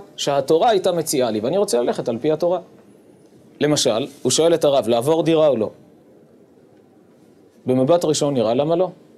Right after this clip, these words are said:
מה שנראה לו, מסברה, מהיגיון, למה לא? שלושה חדרים, שם ארבעה חדרים, מאה אלף דולר בשני המקומות, קצת תיווך, משתלם. הוא בא לשאול את הרב, והנה הרב שואל אותו, "תגיד לי,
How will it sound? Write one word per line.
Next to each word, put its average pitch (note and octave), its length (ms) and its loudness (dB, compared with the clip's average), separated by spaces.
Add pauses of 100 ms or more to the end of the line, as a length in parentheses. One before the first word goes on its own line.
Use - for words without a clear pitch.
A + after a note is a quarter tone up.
(540)
מה B2 100 -4
שנראה A#2+ 400 0
לו, D#3 220 0
מסברה, B2 500 -2
מהיגיון, B2 580 0
למה D#3+ 220 -4
לא? A3 140 -4 (720)
שלושה C#3+ 320 -4
חדרים, A2 400 -2 (120)
שם C#3 220 -4
ארבעה B2 280 0
חדרים, G2+ 460 -8 (200)
מאה B2+ 180 -2
אלף B2 140 -2
דולר A#2+ 240 0
בשני A2+ 260 -6
המקומות, G#2+ 460 -6
קצת - 260 -2
תיווך, G#2+ 300 -6
משתלם. A#3+ 360 -6 (1200)
הוא A2+ 120 -8
בא D3+ 100 0
לשאול B2+ 320 -4
את B2 120 -4
הרב, G2+ 280 -6 (840)
והנה A2+ 320 -2
הרב C3 200 -2
שואל C3 300 -2
אותו, A#2+ 260 -4
"תגיד A#2 300 -6
לי, C3+ 140 -8